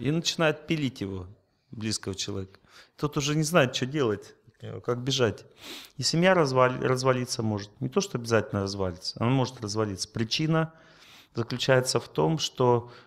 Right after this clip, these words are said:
это не любовь. Быть идейным человеком — это не любовь. Идейные люди идею ставят выше человека. Они просто хотят себе счастливую жизнь создать, понимаете? Искусственным образом. С помощью вот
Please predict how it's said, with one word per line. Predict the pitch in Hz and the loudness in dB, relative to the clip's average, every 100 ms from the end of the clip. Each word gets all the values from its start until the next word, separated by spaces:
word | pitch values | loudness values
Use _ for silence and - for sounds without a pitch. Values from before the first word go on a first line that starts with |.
| - | -2
это | 120 139 | 2 4
не | 131 131 | 4 4
любовь. | 131 120 107 95 - - | 2 4 4 2 -8 -4
Быть | 120 - | -2 -2
идейным | 113 123 131 120 117 | 0 2 4 2 0
человеком — | - 151 160 123 | -2 -2 -2 -4
это | 104 110 | -2 -2
не | 110 | -2
любовь. | 110 107 98 - | -2 -4 -4 -6
Идейные | 104 139 147 139 | -2 0 2 2
люди | 151 180 131 104 - - - _ _ | 0 0 0 -2 -4 -20 -20 _ _
идею | 117 113 170 165 | -4 2 2 2
ставят | - 127 107 - | 0 2 2 0
выше | 123 - | -4 -4
человека. | 120 - 107 107 98 - 98 _ | -6 -2 0 0 -2 -6 -18 _
Они | 113 127 | 0 0
просто | 127 165 165 - | 0 -2 -2 -2
хотят | 120 113 147 - | -2 2 0 0
себе | 127 127 117 117 - - | -4 0 0 -2 -14 -8
счастливую | - 123 - 139 135 123 | -2 -2 0 0 2 2
жизнь | 131 120 107 | 0 0 -2
создать, | - 95 92 90 - | -2 -2 -2 -4 -6
понимаете? | - 92 117 139 131 - - - | -6 -2 0 0 -4 -12 -12 -4
Искусственным | 110 - 147 - 147 143 143 | -4 0 -2 0 0 4 4
образом. | 113 101 90 87 85 _ _ _ _ _ - | 4 2 0 -4 -8 _ _ _ _ _ -18
С | - | 0
помощью | 131 131 127 127 | 2 4 2 0
вот | 120 117 | -2 -2